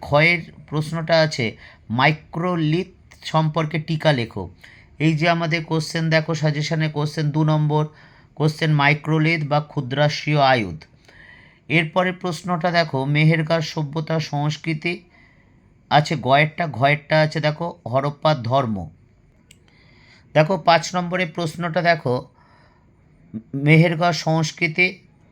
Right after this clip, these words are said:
আর চার নম্বরটা দেখো, টিকা লেখো, হরপ্পা ধর্ম। দেখো, এক্ষেত্রে দুই, তিন,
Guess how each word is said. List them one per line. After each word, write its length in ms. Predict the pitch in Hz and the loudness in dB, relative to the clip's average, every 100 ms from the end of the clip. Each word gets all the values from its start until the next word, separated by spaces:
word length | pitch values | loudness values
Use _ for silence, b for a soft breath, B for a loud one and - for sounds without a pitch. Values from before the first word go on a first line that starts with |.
| _ - | _ 0
আর 120 | 147 | 0
চার 200 | - 156 | 2 2
নম্বরটা 520 | 160 165 165 165 156 165 | 2 -2 -2 -4 -2 0
দেখো, 320 | 165 160 165 160 160 | 0 -2 -2 -4 -4
টিকা 300 | 160 - 165 | -6 0 0
লেখো, 360 | 160 151 156 160 - | 2 0 -2 -4 -2
হরপ্পা 400 | 123 147 151 151 131 | -2 -2 0 -2 0
ধর্ম। 320 | 123 135 107 95 b b b b - | -2 -2 -4 -8 b b b b 0
দেখো, 300 | 170 - 143 139 - b b b - | 0 2 -2 -4 -10 b b b -4
এক্ষেত্রে 460 | 160 160 180 156 180 | -4 -2 -4 -2 -2
দুই, 240 | 147 156 185 160 | 0 0 -2 -4
তিন, 200 | - 175 | -6 -6